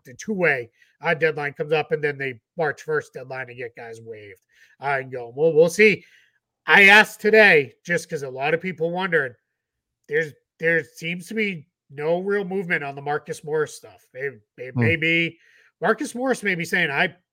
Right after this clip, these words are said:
Speaker 1: I, I don't wanna give back any money. Like, I, I wanna keep everybody I have," and the Spurs may be saying, "Great, then you can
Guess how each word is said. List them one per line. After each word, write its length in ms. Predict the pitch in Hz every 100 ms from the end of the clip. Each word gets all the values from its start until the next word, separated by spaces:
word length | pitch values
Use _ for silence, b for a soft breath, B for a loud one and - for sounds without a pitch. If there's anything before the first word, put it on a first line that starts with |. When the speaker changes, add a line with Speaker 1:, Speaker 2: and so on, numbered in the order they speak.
| -
Speaker 1:
I, 300 | 127 170 - _ _
I 60 | 123
don't 100 | 190
wanna 160 | 180 160
give 120 | 170
back 300 | 165 214 -
any 140 | 110
money. 280 | 104 _ _ _ _
Like, 140 | 113 123
I, 200 | 135 151
I 100 | 117
wanna 200 | 143 156
keep 280 | - 160 - _ _ _ -
everybody 340 | 160 170 160
I 140 | 170 139
have," 420 | 160 180 165 143
and 180 | 139 135
the 100 | 135
Spurs 360 | - 139 151
may 120 | 147 143
be 80 |
saying, 260 | 139 139 131
"Great, 240 | 147 190
then 120 | - 113
you 160 | 131 156
can 260 | 170 143